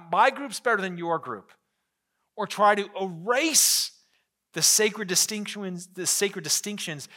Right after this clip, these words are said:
that God gives to us, okay? If we either elevate or we try to eliminate these things, we're missing out on, on the promise. We're missing out on God's intention.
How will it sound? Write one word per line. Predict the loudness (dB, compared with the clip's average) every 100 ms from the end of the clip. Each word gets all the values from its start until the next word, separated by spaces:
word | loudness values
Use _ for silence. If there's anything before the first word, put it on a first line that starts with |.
| -12
that | -10 -4
God | -2 -2 -2
gives | -6 -4 -6
to | -10 -10
us, | -10 -12 -14 -16 _ _ _
okay? | -10 -10 -10 _ _ _ _ _ _ _ _ _ _
If | -10 -8
we | -8
either | -8 -4 -4
elevate | 2 2 4 2 0 -6 _ _
or | -4
we | -2 -4
try | 0 0
to | 0 -4
eliminate | -4 -2 -2 -2 -6 -8
these | -8 -8
things, | -8 -12 -16 -8
we're | -8
missing | -6 -4 -2 -2 -2 -10 -10
out | -6 -6 -6 -14 -14
on, | -14 -14 -10
on | -10 -10 -14 _ _ _
the | -12
promise. | -12 -8 -4 -4 -6 -14 -14
We're | -10
missing | -4 -2 -2
out | -4
on | -6
God's | -4 -4 -4
intention. | -8 -18 -20 -20